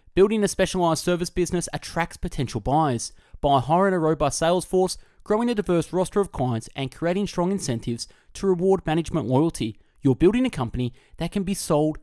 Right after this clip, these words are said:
successfully. Actionable advice. Standardize your service.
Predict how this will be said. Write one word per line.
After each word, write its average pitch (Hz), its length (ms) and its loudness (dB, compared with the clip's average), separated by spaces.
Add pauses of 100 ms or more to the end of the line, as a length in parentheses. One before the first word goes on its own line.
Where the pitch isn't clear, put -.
successfully. 131 760 -6 (720)
Actionable 151 340 -2
advice. 120 420 0 (540)
Standardize 233 560 2
your 165 80 0
service. 139 500 2